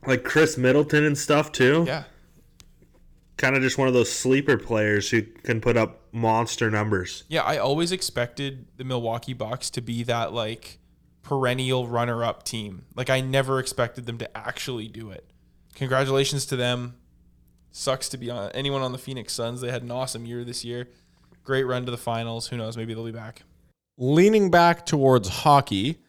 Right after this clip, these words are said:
Speaker 3: uh, what do we think of some of the other Seattle picks? Was there anything that, like, deeply surprised you guys?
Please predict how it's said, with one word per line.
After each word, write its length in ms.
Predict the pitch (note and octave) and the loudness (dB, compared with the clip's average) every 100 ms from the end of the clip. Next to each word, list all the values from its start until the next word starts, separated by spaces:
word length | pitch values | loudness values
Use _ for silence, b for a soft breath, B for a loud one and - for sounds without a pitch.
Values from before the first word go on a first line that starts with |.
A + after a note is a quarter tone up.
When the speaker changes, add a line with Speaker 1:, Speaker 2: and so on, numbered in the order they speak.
| _ _ - | _ _ -4
Speaker 3:
uh, 240 | C3 C#3+ | 4 4
what 160 | C#3+ F#3 | 6 6
do 40 | |
we 80 | D4+ | 4
think 240 | D4 A#3 G#3 | 2 0 2
of 120 | D#3+ | 2
some 180 | F#3+ F3+ | 2 4
of 60 | |
the 160 | D#3 D3 | 6 6
other 200 | C#3+ D3+ | 6 4
Seattle 560 | - - C3 A#2+ A2 | 2 2 4 6 6
picks? 320 | G2+ - F#2+ - | 2 -2 -2 0
Was 100 | B2 | 4
there 100 | G3+ | 4
anything 320 | C#4+ C#4 A#3 | 2 0 -2
that, 200 | E3 - | -2 2
like, 200 | C3+ A2+ G#2 A2+ B2+ G2+ | 4 4 -2 -8 -12 -2
deeply 400 | B2 B2 D3+ C3+ | 0 2 2 0
surprised 580 | - A2 A2+ G2+ A#2 A#2+ | 0 0 2 2 0 0
you 140 | C#3 | 2
guys? 480 | C#3+ D3 A3 B3 | 4 4 2 -4